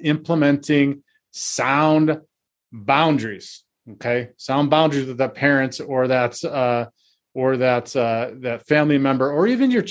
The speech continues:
children, right? 'Cause our children are, are testing us, which they should be doing often, but setting boundaries with them as well is healthy. And it also teaches them how to set boundaries as well. So setting the boundaries thing is a real big thing <laughs> with me, especially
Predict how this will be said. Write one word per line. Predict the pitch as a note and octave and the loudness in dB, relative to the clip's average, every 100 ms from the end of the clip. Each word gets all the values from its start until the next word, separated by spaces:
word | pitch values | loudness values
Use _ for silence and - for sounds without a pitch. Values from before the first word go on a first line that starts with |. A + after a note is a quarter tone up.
| - | 2
children, | G#3 F#3+ A2 F#2+ | 2 2 -4 -10
right? | A2 C3 D#3 | -4 -2 -2
'Cause | - C3+ | -4 -2
our | C3 | -2
children | C3 F#3 F3+ F3 E3 D#3+ _ _ _ | 0 -2 0 0 0 -4 _ _ _
are, | C3 C3+ C3 B2+ C3+ | 2 2 4 0 -2
are | B2+ | -4
testing | A#2+ - E3 - E3 | -4 0 0 2 0
us, | C#3+ D#3 - | 2 0 0
which | F3+ F3+ | -2 2
they | |
should | A3 - G3 | 0 2 2
be | D#3 | 2
doing | C3 C3 C#3+ F3 - _ _ _ | 2 2 2 -2 -10 _ _ _
often, | D3+ C#3 C3 C#3 D3 | 2 2 0 -4 0
but | C3+ C3 - | 0 -2 -6
setting | - D#3 D#3 | -2 0 0
boundaries | C#3+ D3 D#3+ D#3 D#3 C#3+ | 2 2 2 2 0 0
with | C#3 C3 | -2 -2
them | D3+ D3 D3 | 0 0 0
as | D3 B2+ A2+ | -2 -6 -2
well | D#3 C#3+ B2+ | 2 2 2
is | B2+ A#2 | -2 -2
healthy. | G#3+ A3 D#3 | 0 2 0
And | C#3+ | 0
it | F#3 | 2
also | G#3+ G3+ | 0 0
teaches | E3+ - F3 C3+ | -4 -4 -6 -4
them | B2+ D3 C3+ A#2+ _ _ _ | 0 0 0 -6 _ _ _
how | C#3 | 0
to | C3 | 0
set | B2 C#3 B2+ | 0 -2 -2
boundaries | C#3 C3 B2 A#2+ G#2+ | -2 -2 -2 -4 -4
as | G#2+ | -8
well. | G2+ C#3 A2+ | -2 0 0
So | - D3 - - _ _ _ | 2 0 0 -16 _ _ _
setting | - A3+ B3+ | 2 4 4
the | G#3+ | 4
boundaries | F#3 F#3+ F#3 | 4 4 2
thing | F3+ F3+ | 2 2
is | D3 | 2
a | C3 | 2
real | B2+ A#2+ D#3 E3 D#3+ | 0 0 2 4 2
big | D3+ D3 B2+ | 2 -2 -4
thing | _ C#3+ C3+ C#3 - | _ -6 -4 -6 -4
<laughs> | |
with | D#3 B2+ C3+ - | -4 0 -2 -2
me, | D3+ C3 | -2 0
especially | A#2 G#3 G#3 F#3 D3+ | 0 -2 0 0 -2